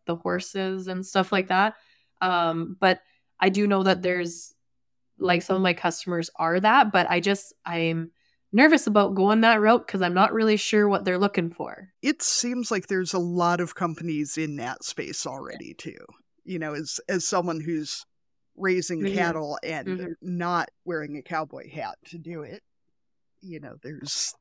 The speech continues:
Speaker 2: there's a real lack of stuff in that, in that land. And I'll, uh, be heading over to check out these bigger blankets because we have a little boy with a birthday coming up.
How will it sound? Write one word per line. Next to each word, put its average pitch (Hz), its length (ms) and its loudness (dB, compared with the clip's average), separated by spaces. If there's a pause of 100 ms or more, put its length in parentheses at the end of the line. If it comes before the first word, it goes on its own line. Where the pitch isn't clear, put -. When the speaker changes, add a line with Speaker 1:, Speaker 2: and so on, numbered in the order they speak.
Speaker 2:
there's 160 200 -4
a 139 60 -10
real 147 280 -10
lack 135 360 -6
of 123 140 -14 (840)
stuff - 440 -10
in 151 180 -14
that, 127 240 -10 (880)
in 139 200 -14
that - 260 -12
land. - 420 -16 (540)
And 147 480 -4 (720)
I'll, 180 260 4
uh, 151 280 -2 (460)
be 170 120 -2
heading 156 280 -2
over 151 200 -4
to 123 80 -6
check - 260 -4
out - 180 -10
these - 200 -10
bigger 135 260 -6
blankets - 720 -12
because - 340 -14
we - 60 -12
have - 140 -18
a 139 40 -12
little 135 200 -10
boy - 200 -10
with - 140 -12
a 151 40 -10
birthday - 360 -12
coming - 360 -12
up. - 220 -14